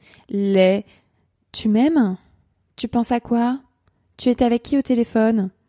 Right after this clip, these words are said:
qui expriment davantage ma dépendance et ma fragilité que mon amour. Règle numéro six. Prendre le temps de me féliciter et de savourer mes petites et grandes victoires sur la dépendance affective.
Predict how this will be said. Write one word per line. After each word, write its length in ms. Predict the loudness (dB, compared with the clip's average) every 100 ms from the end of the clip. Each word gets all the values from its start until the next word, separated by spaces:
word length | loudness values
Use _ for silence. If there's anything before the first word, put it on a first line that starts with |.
| _ _ _ -10
qui 120 | -4
expriment 420 | -4 -6 -4 0
davantage 420 | 2 2 2 0 0
ma 80 |
dépendance 420 | 2 2 0 0 -2
et 60 |
ma 120 | -4
fragilité 760 | -2 -2 -2 -2 -4 0 0 0
que 160 | -2 -4
mon 180 | -2
amour. 400 | -2 -2 -4 -8 _ _ _ _ _ _ _ _ -20 _ _ _ _
Règle 440 | -2 2 2 4 2
numéro 420 | 2 4 4 2
six. 480 | -2 -8 -8 -10 -16 _ _ _ _ -20 _ _
Prendre 400 | -6 -2 0 0
le 140 | 0
temps 200 | 0 -2
de 80 | 0
me 100 | -4
féliciter 800 | 0 0 0 -4 -10 -4 -4 0
et 40 | 0
de 100 | 0
savourer 480 | 2 0 2 0
mes 120 | 0 0
petites 580 | 0 -2 -4 -8 -8 -8
et 60 | -6
grandes 340 | -2 -2 0
victoires 440 | -4 -4 -2 -2
sur 300 | -4 -8 -6
la 140 | -6 -4
dépendance 580 | -4 -4 -6 -6 -8 -10
affective. 600 | -10 -12 -14 -12 -12